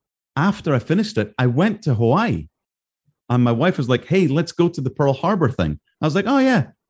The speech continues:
Oh, wow. Going to the Pearl Harbor thing, like, where it actually happened." And then I went there, and I was standing, and I was like, "Holy shit, this is the actual place that we modeled this bit that I'm standing on.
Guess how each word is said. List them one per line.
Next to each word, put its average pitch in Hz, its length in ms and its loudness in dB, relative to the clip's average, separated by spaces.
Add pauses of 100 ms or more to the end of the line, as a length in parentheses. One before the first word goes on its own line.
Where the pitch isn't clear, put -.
(100)
Oh, 180 120 2
wow. 139 360 0
Going 143 140 0
to 120 60 -6
the 107 60 -10
Pearl 120 140 0
Harbor 123 220 0
thing, 95 180 -2
like, 98 220 0
where 110 120 2
it - 60 0
actually 104 260 0
happened." 117 320 0 (240)
And 139 120 2
then 147 100 2
I 143 40 4
went 180 300 2
there, 110 120 2
and 107 100 4
I - 20 2
was 117 140 0
standing, 160 440 0
and 117 60 2
I 107 40 2
was 101 100 -2
like, 107 280 0 (800)
"Holy 131 260 -2
shit, - 260 -6
this 117 120 -4
is 135 100 -2
the 113 140 0
actual 107 320 -2
place - 440 -2
that 82 140 0 (580)
we 123 100 2
modeled 107 460 0
this 85 180 -2
bit 78 280 -4 (760)
that 92 100 2
I'm 92 100 2
standing 120 440 0
on. 73 240 -4